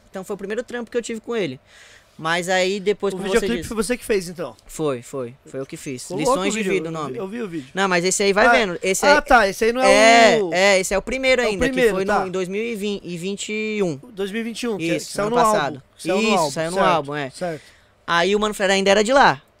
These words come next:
Speaker 2: Sim.
Speaker 1: Depois, coincidentemente, passou alguns meses, ele veio pra cá.
Speaker 2: Ele
Speaker 1: Tá
Speaker 2: vai morar em
Speaker 1: morando
Speaker 2: São
Speaker 1: no Capão.
Speaker 2: Isso.
Speaker 1: É, ali
Speaker 2: Depois
Speaker 1: perto
Speaker 2: São
Speaker 1: do Capão.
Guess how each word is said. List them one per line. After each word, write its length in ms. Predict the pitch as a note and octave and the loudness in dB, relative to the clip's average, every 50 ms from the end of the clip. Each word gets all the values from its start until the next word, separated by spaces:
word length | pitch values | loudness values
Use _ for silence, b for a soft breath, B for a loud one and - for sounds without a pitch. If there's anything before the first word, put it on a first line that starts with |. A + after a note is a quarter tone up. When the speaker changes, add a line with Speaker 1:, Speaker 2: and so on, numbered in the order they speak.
| _ | _
Speaker 2:
Sim. 260 | - - E3+ E3+ D3+ C3 - | -18 -14 -14 -14 -14 -14 -4
Speaker 1:
Depois, 560 | D3 E3 G#3+ A#3 A3+ - G#3 G#3 A#3+ B3 - | 4 4 4 4 4 2 0 2 2 2 0
coincidentemente, 640 | - A3+ A3+ G#3 G#3+ A3+ A3+ - G#3+ G#3 G#3 G#3+ - | -2 -6 -6 -4 -6 -6 -6 -6 -6 -6 -6 -6 -6
passou 200 | A3 G#3 - G#3+ | -6 -6 -4 -6
alguns 180 | G3+ G#3 G#3 F#3+ | -6 -6 -6 -6
meses, 200 | G3 G3+ F#3+ G#3 | -4 -4 -4 -4
ele 80 | G#3+ G3+ | -2 -2
veio 100 | A3 G#3+ | -2 -2
pra 160 | A3+ A#3+ B3 | -2 -4 -4
cá. 280 | - B3 A#3+ G3+ C#3+ C3+ | -2 0 0 0 0 -2
Speaker 2:
Ele 80 | D#3+ | -6
Speaker 1:
Tá 80 | D#3+ E3+ | -6 -4
Speaker 2:
vai 40 | E3+ F3 | -4 -2
morar 140 | E3+ E3+ | 0 0
em 20 | F3+ | 0
Speaker 1:
morando 100 | F#3 F#3+ | 0 0
Speaker 2:
São 80 | G3+ | -2
Speaker 1:
no 60 | G3+ F3+ | -2 2
Capão. 460 | A#3 A3 A3 - A#3+ A3+ F#3+ D3+ D3+ | 2 0 2 2 0 0 -2 -2 -6
Speaker 2:
Isso. 440 | - G3+ G3+ F#3 E3+ - - - B2 G#2+ | -8 -8 -8 -8 -10 -12 -14 -20 -20 -12
Speaker 1:
É, 220 | - D#3 D#3+ D3+ C#3 | -8 -6 -6 -6 -6
ali 60 | C#3 D#3 | -6 -6
Speaker 2:
Depois 80 | E3 | -6
Speaker 1:
perto 120 | F3 E3+ - | -4 -4 -4
Speaker 2:
São 0 | |
Speaker 1:
do 60 | E3+ | -4
Capão. 400 | - F#3 E3+ - E3 D3 C3 C3 | -6 -6 -6 -6 -8 -10 -10 -12